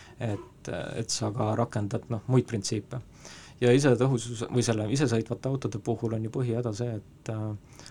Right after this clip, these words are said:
taas kord me suurendame läbi tehnoloogilise arengu,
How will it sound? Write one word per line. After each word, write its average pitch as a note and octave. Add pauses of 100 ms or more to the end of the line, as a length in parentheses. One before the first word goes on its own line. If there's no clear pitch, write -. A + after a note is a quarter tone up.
taas B2
kord B2
me A2
suurendame G#2+
läbi A2
tehnoloogilise A2
arengu, G#2+